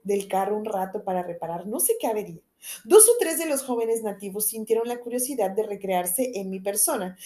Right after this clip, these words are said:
y ver cuál era mi apariencia durante el sueño. Trepa-, treparon a la máquina y avanzaron sigilosamente hasta mi carro. Uno de ellos, oficial de la guardia, introdujo su lanza en la ventana izquierda de mi nariz, hasta buena altura,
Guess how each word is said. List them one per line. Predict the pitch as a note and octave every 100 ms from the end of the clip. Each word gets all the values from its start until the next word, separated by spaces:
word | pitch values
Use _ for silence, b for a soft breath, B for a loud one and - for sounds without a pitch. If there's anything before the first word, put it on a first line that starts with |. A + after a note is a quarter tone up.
| B -
y | C#4
ver | D#4 F#4+ -
cuál | F#4 F#4+ -
era | B3 A#3+
mi | A#3+
apariencia | A3+ G3+ F#3+ F#3+ F3+ F#3
durante | F#3 F#3 F#3 A3
el |
sueño. | A3+ E4+ D#4+ B3+ - _ _ _ B B -
Trepa-, | F3+ F#3+ F#3 F#3 F#3 -
treparon | A3+ A3 A3 A#3
a | A#3+
la | B3
máquina | B3+ B3+ B3+ A#3 A3+
y |
avanzaron | G3+ G3 G3+ D4 D4 D4+
sigilosamente | D#4 - D#4+ E4+ G4+ G#4 C#4+ B3 A#3
hasta | G#3+ A3+
mi | F3
carro. | F3 - - _ _ _ _
Uno | - F3+ G3
de | A#3+
ellos, | G#3 E3+ E3+ B B -
oficial | A#3+ C4+ C4 D#4+
de | E4+
la | E4 C#4+
guardia, | C4 A3 A3+
introdujo | A#3 A#3+ B3+ D#4+
su | - C#4+
lanza | A3+ A#3+ C4+
en |
la | A#3
ventana | G3+ G3+ A3
izquierda | B3 B3 G#3+ G3
de | G3+
mi | G#3+
nariz, | A3 B3+ D#4 - - B B
hasta | - B3 - G3+
buena | A#3 D4+
altura, | G3 F#3+ B3 C4 -